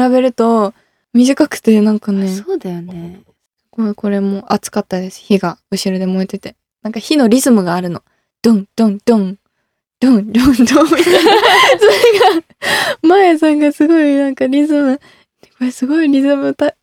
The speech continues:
Speaker 1: リズミカルだね」みたいに言ったから、
Speaker 2: <laughs>
Speaker 1: みんな笑っちゃって。<laughs> 楽しい撮影でした。
Speaker 2: すごいとこで撮ってる。
Speaker 1: そう、倉庫みたいな。あ、ガチの火です。めっちゃ暑いです。
Speaker 2: おー、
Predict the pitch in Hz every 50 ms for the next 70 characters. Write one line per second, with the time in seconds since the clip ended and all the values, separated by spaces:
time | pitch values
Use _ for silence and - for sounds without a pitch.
0 | _ _ _ - 247 233 240 254 254 - 285 269 269 262 - 254 240 226 220 220
1 | 214 214 226 233 233 233 233 220 202 202 196 202 349 381 359 349 202 208 214 226
2 | 269 302 302 302 302 294 294 294 277 277 285 - - 277 269 _ - 277 311 302
3 | 254 269 247 254 302 277 277 294 302 262 247 _ _ _ _ _ _ - - 302
4 | 302 - - 320 285 - - - - 254 240 240 247 240 - - 254 247 226 233
5 | - 240 220 _ _ - 240 226 233 226 - 247 247 - - _ - 226 214 202
6 | 208 - _ _ _ _ _ _ - 226 208 220 233 240 254 254 247 - 233 208
7 | - 214 196 196 - - 190 180 _ - - 170 160 165 - _ _ _ _ _
8 | _ _ _ _ _ - 214 202 196 202 - - - 269 247 220 _ - - -
9 | 98 - - - - - _ _ _ _ _ _ _ _ - 277 277 294 320 349
10 | - 294 254 247 240 240 233 208 208 208 - 202 214 233 - - 277 269 - 277
11 | 247 214 202 202 214 - - _ _ _ _ _ _ _ _ _ _ _ _ _
12 | _ _ _ _ - - 175 175 170 175 170 170 170 170 165 165 165 160 160 160